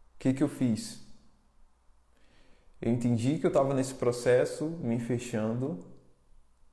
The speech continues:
e comecei a acordar pra aquilo. Comecei a entender que, poxa, não faz sentido eu ficar fechado aqui, não falar com outras pessoas, ser uma pessoa tímida. Comecei a me desafiar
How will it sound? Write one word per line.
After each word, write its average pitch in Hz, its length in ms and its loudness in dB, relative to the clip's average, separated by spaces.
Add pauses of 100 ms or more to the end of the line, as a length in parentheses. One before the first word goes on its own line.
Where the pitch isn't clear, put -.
(200)
e 123 80 -4
comecei 131 460 2
a - 20 4
acordar 139 380 -2
pra 151 160 -6
aquilo. 147 380 -4 (2250)
Comecei 131 440 0
a - 20 2
entender 147 360 0
que, 135 80 -8
poxa, 151 320 -4
não 208 120 0
faz 220 220 0
sentido 143 500 -2
eu 135 40 -4
ficar - 220 -8
fechado 131 540 -4
aqui, 170 340 -2
não 190 140 0
falar 143 240 -2
com 139 120 -6
outras 135 280 -6
pessoas, 156 560 -2
ser - 100 -6
uma 143 80 -2
pessoa 131 340 -4
tímida. 185 720 -2 (460)
Comecei 143 640 2
a 208 40 6
me 180 160 6
desafiar 160 1120 0